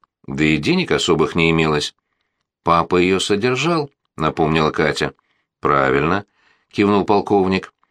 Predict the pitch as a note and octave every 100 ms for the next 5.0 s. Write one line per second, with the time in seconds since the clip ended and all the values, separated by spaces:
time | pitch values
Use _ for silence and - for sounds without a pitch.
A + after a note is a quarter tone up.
0 | _ F#2 C3+ C#3+ G3 G3+ F#3+ - - F3+
1 | E3 D3+ F#3+ E3+ - D2 C2 _ _ _
2 | - D#2+ G#2 G2+ G2 - G2+ F#2+ F#2 -
3 | G2+ F#2+ - G2+ F2+ C3 A#2+ D2+ - C#2
4 | - _ _ - F#2 A2+ B2 E3 E3 D3+